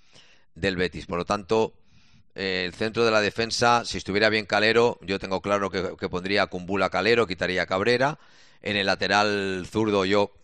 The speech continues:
el jueves pongo Oliván y por delante Romero. Y posiblemente, no sé si en el centro del campo, seguro que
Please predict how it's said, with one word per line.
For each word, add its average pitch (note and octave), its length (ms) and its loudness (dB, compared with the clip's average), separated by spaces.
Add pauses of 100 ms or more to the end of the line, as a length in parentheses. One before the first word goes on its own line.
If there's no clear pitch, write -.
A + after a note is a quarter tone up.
el D#2+ 320 -6
jueves G2 400 -2
pongo F#2+ 240 -2
Oliván A2 540 0 (480)
y G2 100 -6
por F#2 220 -2
delante F#2+ 320 0
Romero. C3+ 500 0 (800)
Y G#2+ 160 -4
posiblemente, G#2+ 640 0
no A2+ 120 -2
sé G#2 120 -4
si F#2 580 -4 (640)
en F#2+ 140 -4
el F2+ 100 -6
centro G#2 240 -4
del G#2 80 -2
campo, A2 220 0
seguro F#2 260 -4
que - 60 0